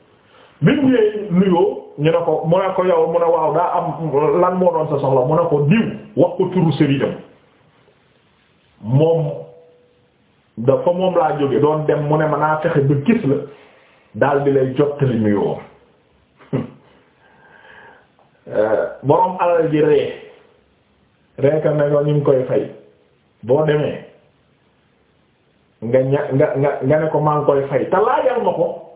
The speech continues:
ne ko est-ce que àddina mu ngi ci xolam bi ba léegi.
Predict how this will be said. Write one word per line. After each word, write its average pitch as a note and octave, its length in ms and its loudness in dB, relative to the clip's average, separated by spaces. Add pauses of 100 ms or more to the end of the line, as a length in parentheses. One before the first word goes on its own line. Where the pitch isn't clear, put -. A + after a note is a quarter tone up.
(960)
ne F3 200 4
ko G#3 140 0
est-ce A#3+ 240 0
que G#3+ 80 4 (1300)
àddina F3+ 380 -4
mu F3 120 -4
ngi F3 140 -4
ci F#3+ 80 0
xolam D3 360 -4
bi C3+ 80 0
ba B2+ 120 0
léegi. - 320 -4